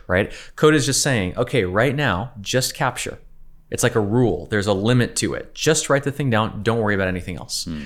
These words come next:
Speaker 1: Then at a separate time, just organize, right? Like, you're creating these very discrete stages instead of trying to do all the activities all the time.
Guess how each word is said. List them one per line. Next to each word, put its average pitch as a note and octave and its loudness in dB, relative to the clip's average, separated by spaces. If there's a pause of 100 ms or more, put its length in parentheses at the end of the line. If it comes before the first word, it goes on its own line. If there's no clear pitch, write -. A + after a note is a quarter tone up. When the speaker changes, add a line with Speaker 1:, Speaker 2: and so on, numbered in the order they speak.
(220)
Speaker 1:
Then C3+ 2
at C3 4
a G#2 2
separate - -2
time, F2+ -4
just - 0
organize, F#2 -2
right? G2+ 0
Like, - -2
you're A2 -6
creating A#2 -2
these G2+ 0 (320)
very B2 2
discrete G#2+ -2
stages A#2+ 0
instead B2 0
of B2 -2
trying A2 -4
to G2+ -2
do - -6
all G#2+ 2
the A2 2
activities G2 -4
all F#2 0
the F2 -4
time. C3 0